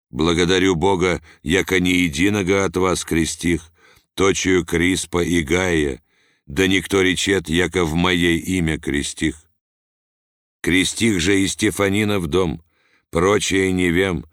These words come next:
аще кого иного крестих. Не посла бо мне Христос крестите, но благовестите,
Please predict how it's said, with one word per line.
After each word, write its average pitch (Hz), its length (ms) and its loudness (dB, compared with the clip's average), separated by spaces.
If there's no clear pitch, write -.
аще 82 420 0
кого 82 380 0
иного 78 600 0
крестих. 73 640 -4
Не 90 180 2
посла 101 440 0
бо 98 180 2
мне 98 360 0
Христос 95 640 -2
крестите, 90 840 -2
но 95 180 2
благовестите, 95 1120 0